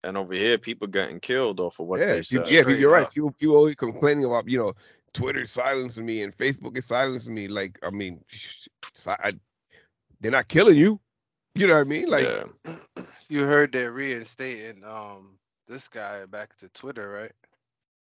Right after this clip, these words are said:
Speaker 2: Well, I know they had a vote on it. They, they had,
Speaker 3: Yeah.
Speaker 2: and it was getting a million votes, like, an hour, a million
Speaker 3: Yeah,
Speaker 2: votes
Speaker 3: he
Speaker 2: an hour. And last I checked, when I checked, I voted on it. I, I, I put no just because I, I, I mean,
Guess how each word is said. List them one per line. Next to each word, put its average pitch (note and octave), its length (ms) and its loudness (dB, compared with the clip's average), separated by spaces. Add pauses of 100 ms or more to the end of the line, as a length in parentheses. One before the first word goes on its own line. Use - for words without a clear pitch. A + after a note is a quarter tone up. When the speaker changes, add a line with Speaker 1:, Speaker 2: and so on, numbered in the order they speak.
(120)
Speaker 2:
Well, A2 120 4
I C#3+ 60 8
know E3+ 120 4
they D3 160 2
had C3 120 2
a G#2 60 -2
vote A2+ 340 0
on F#2 180 -4
it. D#2+ 140 -16 (580)
They, F2+ 160 -6
they G2+ 160 -6
had, A2 180 -2
Speaker 3:
Yeah. - 20 -4
Speaker 2:
and A2 240 -4
it A#2 100 0
was B2+ 180 0
getting C#3 260 2
a A#2 80 -2
million C#3 640 -2 (240)
votes, A#2+ 580 -4 (520)
like, B2 120 -6
an F#2+ 100 -12
hour, G2 320 -10 (600)
a A2 60 -6
million C3 320 2
Speaker 3:
Yeah, - 0 -
Speaker 2:
votes C3+ 240 -2
Speaker 3:
he - 0 -
Speaker 2:
an A2+ 100 -6
hour. G#2 280 0
And A2 180 -8
last C#3+ 260 0
I C#3+ 100 -2
checked, C#3 460 -4 (420)
when A2+ 140 -6
I A2 80 -6
checked, C#3 300 -4
I A2+ 100 -4
voted A#2 300 -4
on G2+ 160 -8
it. G#2 240 -8
I, F#2+ 60 -6
I, G2+ 240 -6
I A2 40 -6
put G2 200 -10
no A2+ 240 -4
just G2+ 240 -12
because G#2 220 -10
I, F#2 380 -12
I, - 40 -8 (100)
I D#2+ 40 -20
mean, E2 180 -18